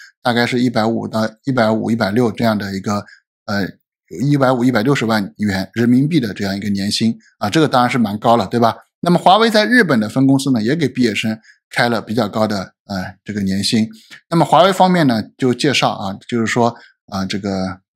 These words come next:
整个的只要是人才，我们看到今年在中国大陆也是华为搞了一个，就是说这个华为人才的一个计划嘛。那么在中国的，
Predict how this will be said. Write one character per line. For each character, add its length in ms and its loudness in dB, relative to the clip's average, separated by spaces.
整 260 -2
个 180 2
的 320 -4
只 120 0
要 100 4
是 100 -2
人 160 0
才， 300 -4
我 80 0
们 100 2
看 140 -2
到 100 2
今 180 -2
年 280 0
在 120 0
中 180 0
国 100 2
大 120 2
陆 120 0
也 140 -2
是 160 -2
华 220 0
为 260 0
搞 160 -2
了 100 -2
一 60 0
个， 180 0
就 140 -6
是 180 -4
说 300 -2
这 140 -6
个 200 -4
华 120 2
为 160 2
人 180 2
才 140 -4
的 100 -6
一 60 -4
个 80 -2
计 160 -2
划 160 2
嘛。 200 -4
那 60 -6
么 140 -4
在 120 -2
中 200 2
国 160 -2
的， 160 -2